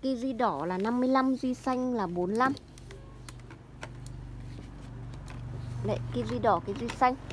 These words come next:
kích mầm này. Duy đỏ, duy đỏ nó là bôi trực tiếp các bạn, còn duy xanh thì nó có thể pha phun. Ờ, dây buộc lan thì có cuộn màu xanh, cuộn này là hai mươi lăm nghìn,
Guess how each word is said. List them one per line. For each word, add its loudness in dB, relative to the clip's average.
kích 0
mầm 8
này. -4
Duy 4
đỏ, 12
duy 6
đỏ 12
nó 4
là 6
bôi 6
trực -4
tiếp 4
các -2
bạn, 0
còn 0
duy -2
xanh 0
thì 0
nó -4
có -6
thể -6
pha -8
phun. -4
Ờ, -2
dây 2
buộc -2
lan 6
thì 2
có 0
cuộn 2
màu 2
xanh, 4
cuộn 0
này 2
là 0
hai 0
mươi 4
lăm 2
nghìn, 4